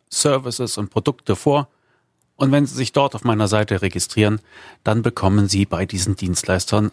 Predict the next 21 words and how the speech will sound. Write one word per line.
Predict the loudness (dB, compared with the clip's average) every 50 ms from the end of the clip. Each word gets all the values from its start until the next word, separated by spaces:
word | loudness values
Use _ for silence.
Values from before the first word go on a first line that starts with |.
| _ -6
Sonderkonditionen. | -2 -2 0 0 0 -2 -2 -4 -6 -6 -6 -4 -4 -4 -4 -4 -8 -10 _ _ _ _ _ _ _ _ _ _ -2
Und | 0 2
wer | 2 0
ist | 0 0
alles | 0 -2 -2 -2
dabei? | -4 -6 -4 -2 -2 -4 -4 -6 _ _ _ _ _ _ _ -6
Eine | -4 -2
ganze | -2 -2 0 0
Menge. | 0 0 0 -2 -4 -8 -10 _ _ _ _ _ _ -20 -20 _ _ -6
Digibel | -2 0 2 2 2 0 -2 -4 -6 -10 -16 _ _
mit | -8 -4 0
ihrer | 2 2 2 2 0
Belegtransfer-App, | -2 -4 -4 -4 -4 -4 -4 -4 -4 -2 -2 0 0 0 0 -2 -6 -12 _ _ _ _ _ _ _ _ -12
Steuerbüro | -4 0 2 2 2 2 0 0 0 0 0 0
Online, | 0 -2 0 0 0 0 0 -4 -10 _ _ _ _ -20 _ _ -2
die | 0 2
Datendrehscheibe | 2 2 2 2 0 -2 -2 0 0 0 0 0 0 0 0 0 -2 -4 -6 -8 _ _
für | -12 -10 -10
Steuerberater | -4 0 0 2 2 0 0 -2 -2 -2 0 -2 -2
und | -4 -4 -4
Mandanten. | -4 -4 -2 -2 -2 -2 -4 -10 -20